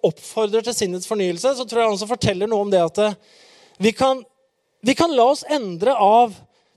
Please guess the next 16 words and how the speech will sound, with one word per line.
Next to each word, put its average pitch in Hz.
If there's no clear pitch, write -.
tilfeldighetene, 226
av 233
omstendighetene, 202
eller 262
vi 247
kan 320
ta 262
bevisste 247
valg 247
om 254
hva 175
slags -
endring 220
vi 233
skal 220
oppleve. 214